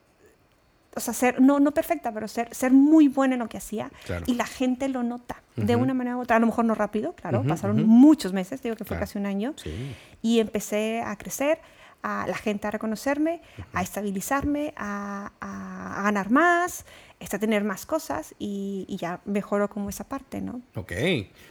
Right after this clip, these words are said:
Speaker 2: pero sí fue un año de estar
Speaker 1: Muy duro, sí,
Speaker 2: sufriendo,
Speaker 1: no,
Speaker 2: ¿no?
Speaker 1: muy duro. Muy,
Speaker 2: Ok.
Speaker 1: o sea, tan duro que yo he dicho, "Nunca,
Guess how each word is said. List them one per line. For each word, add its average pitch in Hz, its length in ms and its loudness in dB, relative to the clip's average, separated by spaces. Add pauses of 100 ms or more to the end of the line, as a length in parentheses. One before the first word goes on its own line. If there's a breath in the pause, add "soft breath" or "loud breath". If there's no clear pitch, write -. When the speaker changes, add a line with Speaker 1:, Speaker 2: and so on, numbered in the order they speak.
(100)
Speaker 2:
pero 120 160 0
sí 127 160 0
fue 156 140 4
un 156 120 6
año 135 320 4
de 131 80 4
estar 175 180 6
Speaker 1:
Muy 330 220 12
duro, 269 460 8
sí, - 80 0
Speaker 2:
sufriendo, 247 340 4
Speaker 1:
no, 226 60 2
Speaker 2:
¿no? 247 80 4
Speaker 1:
muy 247 160 6
duro. 240 320 -2
Muy, 285 400 10
Speaker 2:
Ok. - 120 0
Speaker 1:
o - 40 -10
sea, 226 120 -4
tan 269 300 6
duro 339 220 4
que 277 100 -2
yo 240 60 0
he 247 60 -2
dicho, 254 340 -4 (540 soft breath)
"Nunca, 330 720 6